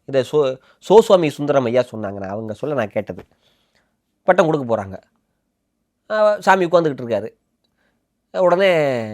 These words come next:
அந்த சாமி ஏற்புரை சொல்லணும். அந்த டைம்ல சாமி சொல்றாரு, "புஸ்தகம் எழுதுனீங்களா?" "ஆமா." "எத்தனை புஸ்தகம் போட்டீங்க?" "ஆயிரம் புஸ்தகம் போட்டோம்." "சரி, கொண்டு வந்து முன்னாடி வைங்க" அப்படின்னாரு.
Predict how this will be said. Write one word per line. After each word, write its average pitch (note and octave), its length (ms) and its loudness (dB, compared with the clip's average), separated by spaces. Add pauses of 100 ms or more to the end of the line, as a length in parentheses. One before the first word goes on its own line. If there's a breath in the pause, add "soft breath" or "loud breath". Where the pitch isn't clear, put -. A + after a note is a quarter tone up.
(380)
அந்த C3+ 520 -4
சாமி D3+ 360 0
ஏற்புரை D3+ 400 0
சொல்லணும். A#2+ 360 -4 (140)
அந்த C#3+ 340 -4
டைம்ல C#3+ 500 0
சாமி C3 320 -4
சொல்றாரு, A#2 640 -4 (400)
"புஸ்தகம் D#3+ 400 -2
எழுதுனீங்களா?" B2+ 400 -2 (120)
"ஆமா." A#2 240 -4 (120)
"எத்தனை D3 320 -6
புஸ்தகம் B2+ 420 -4
போட்டீங்க?" A2 260 -8 (120)
"ஆயிரம் C3 320 -2
புஸ்தகம் A2+ 340 -12
போட்டோம்." G2+ 200 -18
"சரி, C#3+ 180 -6
கொண்டு C#3 160 0
வந்து A2+ 160 -4
முன்னாடி A2+ 220 -4
வைங்க" F#2 300 -14
அப்படின்னாரு. - 320 -20